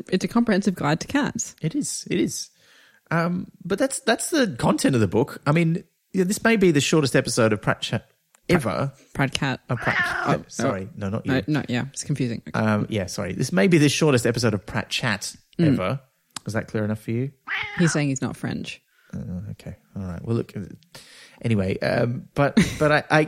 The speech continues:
Speaker 2: I guess it's time for us to, to have some final thoughts and some favourite bits and, and get some questions.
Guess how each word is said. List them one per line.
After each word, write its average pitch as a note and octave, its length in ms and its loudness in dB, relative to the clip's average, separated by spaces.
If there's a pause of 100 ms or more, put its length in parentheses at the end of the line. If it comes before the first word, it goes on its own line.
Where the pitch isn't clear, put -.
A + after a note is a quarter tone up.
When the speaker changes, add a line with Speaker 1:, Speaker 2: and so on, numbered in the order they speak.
Speaker 2:
I - 60 2
guess G3 220 0
it's G3+ 160 0
time C3 240 0
for A#2 160 -4
us A2+ 160 0
to, A2 500 2
to - 160 -6
have A#2 120 0
some A2+ 140 -4
final G#2 260 0
thoughts - 280 -2
and G#2+ 100 -4
some G#2+ 120 -6
favourite G2+ 360 -4
bits - 280 -2
and, A2 200 -2
and A2 160 -2
get A#2 140 -2
some A#2 260 -2
questions. - 800 -4